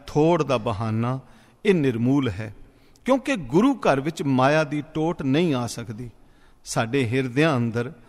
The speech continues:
ਸਿਰਫ ਧਰਮ ਪ੍ਰਚਾਰ ਦੀ ਸਹੀ ਤੇ ਉੱਚੀ ਸੁੱਚੀ ਲਗਨ ਜਾਂ ਤੜਪ ਤੇ ਆਪਾ ਵਾਰਨ ਦੀ ਭਾਵਨਾ ਦੀ ਲੋੜ ਹੈ।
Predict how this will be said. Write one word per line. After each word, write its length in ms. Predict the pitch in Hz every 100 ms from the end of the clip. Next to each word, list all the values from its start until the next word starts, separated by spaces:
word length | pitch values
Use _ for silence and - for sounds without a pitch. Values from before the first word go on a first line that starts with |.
| - _ -
ਸਿਰਫ 440 | - - 262 - 233 -
ਧਰਮ 260 | 135 175
ਪ੍ਰਚਾਰ 500 | 196 151 - 156 151
ਦੀ 180 | 143 151
ਸਹੀ 360 | 135 - 185 196
ਤੇ 240 | - 143 -
ਉੱਚੀ 300 | 185 - 190
ਸੁੱਚੀ 360 | - 147 151 131
ਲਗਨ 400 | 113 143 156 147
ਜਾਂ 140 | 135 -
ਤੜਪ 260 | 160 156 160
ਤੇ 220 | - 131 -
ਆਪਾ 320 | 135 139 156
ਵਾਰਨ 400 | 139 120 120 120
ਦੀ 100 | 120
ਭਾਵਨਾ 500 | 123 - 123 110 120
ਦੀ 160 | 120 123
ਲੋੜ 360 | 113 120 127 120
ਹੈ। 220 | 113